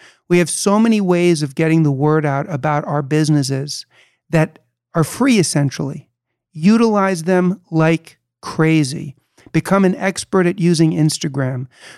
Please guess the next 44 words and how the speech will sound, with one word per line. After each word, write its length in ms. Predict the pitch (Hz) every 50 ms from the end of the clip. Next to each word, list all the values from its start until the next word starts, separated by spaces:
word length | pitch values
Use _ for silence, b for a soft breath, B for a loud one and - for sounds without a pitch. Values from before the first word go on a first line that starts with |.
| B B
For 300 | - - 170 160 160 -
advice 480 | 165 147 135 147 165 180 202 180 -
on 100 | 190 180
how 120 | 170 170 170
to 80 | 160
do 220 | 151 139 165 165 156
that, 160 | 156 151 147
I 80 | 147
highly 380 | 135 123 - 165 170 165 165 165
recommend 580 | 156 160 160 160 - 170 156 156 151 151 156 151
the 60 | 139
videos 520 | 135 135 151 151 156 151 151 151 147 131
of 140 | 139 127 127
Gary 300 | - 143 143 147 147 143
Vaynerchuk 720 | 131 131 143 143 143 156 151 - - - 160 156 151 -
on 180 | - 143 135 139
YouTube. 480 | 139 156 160 160 - - 165 160 156 143
You 100 | 151 139
can 200 | - - 139 143
look 180 | 160 156 -
him 120 | 165 156 151
up. 200 | 151 147 - - B B B B B B
He 140 | B - 170
has 240 | 165 160 156 131 -
some 220 | - - 151 147
great 300 | 143 135 147 160 170 180
videos 360 | 151 156 165 156 160 156 156 139
where 120 | 147 143
he 40 | 131
breaks 400 | 131 131 147 156 156 151 - -
down 280 | - 147 143 143 139
how 220 | 123 120 143 151 156
to 80 | 160
utilize 540 | 151 143 156 151 147 151 147 143 143 143 135
Instagram 640 | - 165 151 147 - - 151 131 143 139 135 135 135 b b b b b _
to 120 | - 156
promote 500 | - - 165 156 151 147 147 151 190 -
your 120 | 156 147
business, 480 | 131 123 160 165 156 151 156 151 151 147
and 140 | - 170 160
he 100 | 156 151
has 200 | 147 156 160 156
some 160 | - 156 147
videos 400 | 143 151 147 151 147 151 139 -